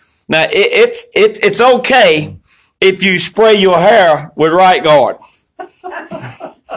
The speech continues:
But it's a whole different story when you spray your armpits with hairspray. <laughs>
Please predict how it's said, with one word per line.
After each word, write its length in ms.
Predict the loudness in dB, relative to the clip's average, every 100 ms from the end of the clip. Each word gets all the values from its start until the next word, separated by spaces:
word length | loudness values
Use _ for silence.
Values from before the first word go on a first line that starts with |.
| -4 -4 -2 -4 -4 -10 -10 -12 -12 -2
But 140 | 2
it's 180 | 2 2
a 60 | 4
whole 300 | 4 4 4
different 360 | 4 2 0
story 480 | -2 2 4 6 4
when 180 | 2 0
you 120 | 0
spray 300 | 0 2 2
your 160 | 4 4
armpits 680 | 4 2 2 0 0 -2 -4
with 140 | 0
hairspray. 580 | 2 2 2 0 0 -2 -8 -14
<laughs> 1800 | -6 -4 -2 -2 -2 0 0 -2 -2 -4 -4 -4 -4 -6 -10 -8 -8 -8